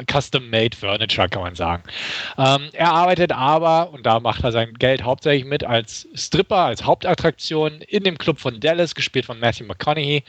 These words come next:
das Ganze in Tampa, Florida. Ähm, da ist er der Star und da bringt er sein Geld nach Hause, um sich seinen Lebensstil, also eine schicke Wohnung auf jeden Fall, zu leisten,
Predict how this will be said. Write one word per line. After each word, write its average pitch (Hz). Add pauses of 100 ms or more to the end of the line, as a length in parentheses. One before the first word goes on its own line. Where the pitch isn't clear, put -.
(300)
das -
Ganze 135
in 110
Tampa, 117
Florida. 101 (480)
Ähm, 127 (680)
da 160
ist 147
er 135
der 120
Star 170 (960)
und 131 (140)
da 135
bringt 127
er 117
sein 110
Geld 123
nach 123
Hause, 127
um 113
sich 104
seinen 104
Lebensstil, 127
also 95
eine 92
schicke 98
Wohnung 143
auf 127
jeden 127
Fall, 123
zu -
leisten, 135